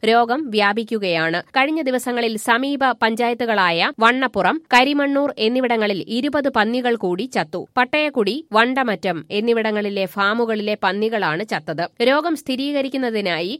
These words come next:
മൃഗസംരക്ഷണ വകുപ്പിന്റെ നേതൃത്വത്തിൽ പന്നികളുടെ രക്തസാമ്പിളുകൾ ബംഗളൂരുവിലെ ലാബിലേക്ക് അയച്ചിട്ടുണ്ട്. രോഗം സ്ഥിരീകരിച്ചാൽ മേഖലയിലെ ഒരു കിലോമീറ്റർ ചുറ്റളവിലെ പന്നികളെ ദയാവധത്തിന് വിധേയമാക്കേണ്ടി വരും.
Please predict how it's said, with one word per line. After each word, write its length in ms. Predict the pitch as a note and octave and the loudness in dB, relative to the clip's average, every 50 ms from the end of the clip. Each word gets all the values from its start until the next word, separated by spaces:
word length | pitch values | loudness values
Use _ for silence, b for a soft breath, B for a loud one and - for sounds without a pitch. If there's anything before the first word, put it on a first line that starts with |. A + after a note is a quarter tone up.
| - | -4
മൃഗസംരക്ഷണ 760 | B3 A#3+ C4 C4+ D#4 D4+ - D#4 D4 C#4+ C#4+ - - C#4 C#4 | 0 0 2 2 0 -2 -2 -2 -2 -2 -4 -4 -4 -4 0
വകുപ്പിന്റെ 460 | C4 B3 A#3 A#3 A3+ A3 A#3 A#3 A3 G#3+ | 0 0 0 -2 -2 -4 -2 -2 -2 -2
നേതൃത്വത്തിൽ 640 | G3+ F#3+ F#3+ G3 A3 A3 A3 A3 G#3 E3+ D#3+ G3 A3 C#4 C#4+ - | 0 -2 0 0 0 -2 0 0 -2 -2 -2 -4 -6 -6 -2 2
പന്നികളുടെ 640 | A3+ A3 A#3 C4 D4 D4 C#4 C4+ B3+ B3 G#3+ G#3 G3+ | 2 2 2 2 -4 -4 -2 -2 -2 0 0 0 0
രക്തസാമ്പിളുകൾ 840 | G#3 G#3+ _ - C#4 C4 - B3 A#3+ A#3+ A3+ A3 A3 G#3+ A3 G#3 G3+ F3+ E3+ | 0 -4 _ -6 -8 -4 -2 -4 -4 -2 -2 -2 -2 0 0 -2 -2 -2 -2
ബംഗളൂരുവിലെ 720 | G3 G#3 A3+ B3 B3+ C4 A3+ G#3 A#3 A3 G#3 G3+ F#3+ F3+ E3+ - - | -2 -2 -2 0 -2 -2 -2 -2 0 -2 0 0 0 0 0 -2 2
ലാബിലേക്ക് 600 | A3 A3+ A3+ A#3+ A#3 C4 B3 G#3+ F3 D#3 G#3 A3+ C#4 - | 4 6 6 6 4 2 0 0 0 0 -2 -4 -2 0
അയച്ചിട്ടുണ്ട്. 640 | G#3+ G3+ G#3 G#3 G#3 - A3 - F#3+ E3+ E3 E3 F3+ - _ _ - | -2 0 0 0 -2 -4 -8 -6 -4 -4 -2 0 -2 -4 _ _ 6
രോഗം 320 | B3 C4+ C#4+ D#4 D#4 F4 D#4+ | 8 8 8 8 6 4 0
സ്ഥിരീകരിച്ചാൽ 440 | - - C#4+ C#4 C4 C#4+ D4 C#4+ C#4 B3+ B3+ G#3+ B3+ A#3 A#3+ C#4+ E4+ b b b b | 2 2 0 2 4 4 4 4 4 4 4 4 4 4 4 4 0 b b b b
മേഖലയിലെ 680 | B3 B3 C4+ C#4+ - D#4 D#4 C#4+ C#4+ C#4 C4+ B3+ B3 A#3 - | 4 6 6 6 4 2 2 2 2 2 2 2 2 2 4
ഒരു 200 | - A#3+ C4 D4 C4+ | 6 6 6 6 4
കിലോമീറ്റർ 600 | B3+ C4 C4 C4 C4+ C4+ C4+ C#4 C4 C4 C4 B3+ | 2 4 4 4 4 4 2 2 2 2 0 2
ചുറ്റളവിലെ 640 | - B3+ A3 - C4+ B3+ B3+ A#3+ A#3+ A#3+ A3+ A3 | 0 -2 -2 0 0 2 4 4 4 4 4 2
പന്നികളെ 580 | A3 - A3 A3 B3 C4 B3+ A#3 A#3 A3 G#3 G3 - - | 4 4 4 4 4 2 2 2 4 4 4 2 2 4
ദയാവധത്തിന് 840 | F#3+ G#3+ A3+ A#3 B3 B3+ C4 B3+ A#3+ A3+ A3+ G#3+ - G#3 G#3 G#3 A#3 C4+ | 4 4 4 6 4 4 4 2 2 0 0 -2 -2 0 0 0 0 0
വിധേയമാക്കേണ്ടി 880 | A3 A3+ G#3+ A3+ B3+ B3+ C4 B3+ A#3+ G#3 F#3+ - - G3 G3 G3 F#3 | 0 -2 -2 0 0 0 0 0 0 0 -2 0 0 0 0 0 0
വരും. 280 | F3 F3 E3 E3+ E3+ | 0 0 0 -2 -2